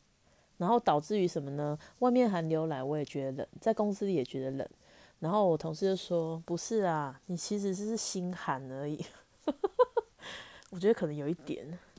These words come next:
然后又一直坐着，坐着没有在动的时候，你会觉得更冷。但是我又想吃冰块舒压，所以真的麻烦。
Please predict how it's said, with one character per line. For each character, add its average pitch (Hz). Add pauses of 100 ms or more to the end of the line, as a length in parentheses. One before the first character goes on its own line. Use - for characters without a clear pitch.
然 202
后 269
又 277
一 277
直 247
坐 220
着， 156 (220)
坐 -
着 269
没 208
有 202
在 240
动 240
的 185
时 185
候， 202
你 165
会 180
觉 180
得 151
更 156
冷。 139 (840)
但 262
是 254
我 214
又 202
想 175
吃 170
冰 156
块 180
舒 156
压， 151
所 185
以 180
真 165
的 165
麻 139
烦。 -